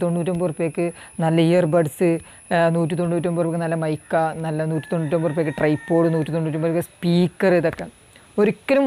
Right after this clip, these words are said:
വാങ്ങരുത്. അതിന് പകരം നിങ്ങൾക്ക് നല്ലൊരു സ്പീക്കർ വാങ്ങാൻ താല്പര്യം ഉണ്ടെന്നുണ്ടെങ്കിൽ YouTube പോയൊന്ന് സെർച്ച് ചെയ്യുക, അല്ലെങ്കിൽ Google പോയൊന്ന് സെർച്ച് ചെയ്യുക. ഏ, നല്ല അടിപൊളി, കാരണം യൂട്യൂബേഴ്സൊന്നും അങ്ങനെ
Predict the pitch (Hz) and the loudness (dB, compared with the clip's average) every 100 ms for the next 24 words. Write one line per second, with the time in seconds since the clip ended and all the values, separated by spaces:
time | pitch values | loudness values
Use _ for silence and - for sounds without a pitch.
0 | 226 196 202 185 214 233 202 208 254 220 | 4 4 4 4 2 2 2 2 2 4
1 | 202 214 220 - 240 226 254 269 233 240 | 4 4 0 -2 2 2 4 4 4 2
2 | - 196 226 220 196 196 202 175 175 208 | 2 2 4 4 4 2 2 2 2 2
3 | 208 185 208 180 185 226 - - - - | 4 4 4 2 2 0 -4 -20 -20 -4
4 | 214 233 - 262 226 214 208 - 175 165 | 2 2 4 4 6 4 4 2 0 0
5 | - 190 180 196 175 180 208 196 185 190 | 2 4 4 4 4 4 4 4 2 0
6 | 196 190 160 - 185 165 185 226 - - | -2 0 -2 0 2 4 2 -2 -20 -12
7 | - 185 190 190 190 170 185 185 175 175 | 0 2 4 4 4 4 4 4 2 2
8 | 196 185 180 208 208 214 202 180 190 | 2 2 2 4 4 2 0 0 0